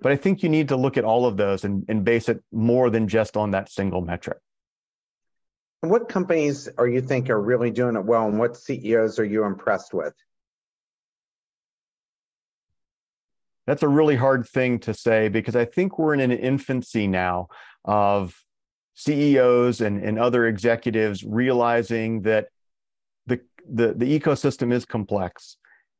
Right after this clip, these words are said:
Speaker 1: and they can't hide behind their walls anymore, and the old rules don't apply.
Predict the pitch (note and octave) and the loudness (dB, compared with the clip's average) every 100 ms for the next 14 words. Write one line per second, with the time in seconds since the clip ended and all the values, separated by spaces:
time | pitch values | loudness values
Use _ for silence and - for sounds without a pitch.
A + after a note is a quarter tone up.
0 | _ G#2+ A2 A2+ A2+ A#2+ - C#3 C#3 - | _ -2 0 2 0 0 0 -2 -2 -2
1 | B2 B2+ A2+ A2 A#2 A2 G2+ G2+ G2 G#2 | 0 0 0 -2 -2 -2 -2 0 0 0
2 | G#2+ G#2+ G2+ F#2+ F#2 F#2+ F#2+ G2 G#2+ B2 | 0 -2 -4 -4 -2 -2 -2 -2 0 0
3 | B2 A#2+ A#2 A2+ G2+ G#2 G2+ - - A#2 | 0 0 0 -2 -2 -2 -2 -6 -6 0
4 | A#2 G2+ F2+ | 2 0 -2